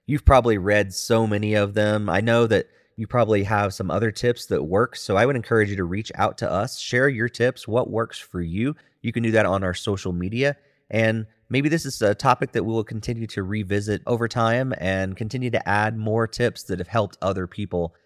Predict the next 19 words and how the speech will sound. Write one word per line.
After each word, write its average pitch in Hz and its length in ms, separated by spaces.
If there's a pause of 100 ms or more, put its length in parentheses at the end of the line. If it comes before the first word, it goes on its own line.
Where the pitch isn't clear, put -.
(140)
specifically 135 640
that 101 140
are 90 60
working 95 300
in 92 80
the 87 80
student 95 380
ministry 87 580 (220)
world. 82 400
Because 98 400 (340)
while 117 200
tips - 320
like 101 220
delegation 104 840
and 92 260
blocking 98 400
out 69 120
your 82 100
calendar 98 560